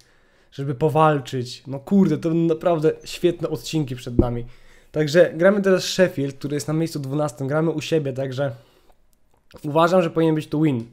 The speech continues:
Ale czy będzie? Zobaczmy i wow,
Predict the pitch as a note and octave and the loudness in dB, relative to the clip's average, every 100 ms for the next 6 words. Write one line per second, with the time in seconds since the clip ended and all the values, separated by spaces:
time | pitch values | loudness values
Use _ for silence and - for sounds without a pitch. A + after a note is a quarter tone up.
0 | _ _ _ _ F3 G3 G3 E3 F#3 F3 | _ _ _ _ 2 2 0 4 6 6
1 | C3+ B2+ D3+ D#3+ D#3+ - F3+ F3+ F3 F3+ | 2 -4 0 2 2 -2 -2 -2 -2 -4
2 | A3 A3 - _ _ _ _ _ - _ | -4 -6 -12 _ _ _ _ _ -20 _
3 | _ _ _ _ _ _ _ _ _ _ | _ _ _ _ _ _ _ _ _ _
4 | _ _ _ _ _ _ D#3 C#3+ A#2+ - | _ _ _ _ _ _ 2 2 2 -2